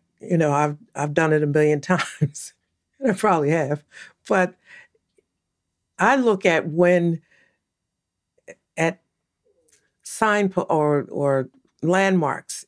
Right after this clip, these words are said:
in my life where I've been at a critical place. And I might think,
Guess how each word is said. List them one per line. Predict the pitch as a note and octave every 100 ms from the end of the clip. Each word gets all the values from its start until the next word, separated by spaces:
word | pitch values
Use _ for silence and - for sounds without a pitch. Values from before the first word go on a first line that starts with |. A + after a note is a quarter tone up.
| -
in | D3
my | C#3+ C#3
life | F2+ C#2+ - - _ _ _
where | D3+ D#3 D3+ D3+ D3 G#2+ _ _ _ _ _ _ _ -
I've | E3 D3+
been | F3
at | D#3 D3
a |
critical | C#3+ - F#3 - D3+
place. | D3 - B2+ - - - _ _ _ _ -
And | C3
I | C3
might | C#3+ D3 - _ _
think, | E3+ D#3 -